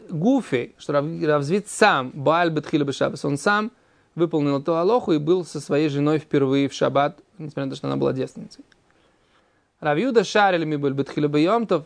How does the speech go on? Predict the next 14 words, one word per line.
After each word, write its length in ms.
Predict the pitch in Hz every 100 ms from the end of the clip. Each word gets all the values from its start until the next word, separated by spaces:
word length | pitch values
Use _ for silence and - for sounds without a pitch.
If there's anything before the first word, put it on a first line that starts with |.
| -
Рав 220 | 151 151
Юда 220 | 151 214 180
разрешал 680 | 143 139 131 185 147 151 - _ _ _ _
впервые 680 | - 151 139 175 196 196 202 _ _ _ _ _ _
вступать 320 | _ 147 165
в 40 | 151
интимные 240 | 160 151
отношения 440 | 151 139 180 175
с 140 | 147 -
невестой-девственницей 1040 | 147 143 156 147 143 151 185 175 160 160
в 40 | 139
бейомтов, 480 | 151 151 123 123
в 80 | -
праздник. 420 | - 147 120 143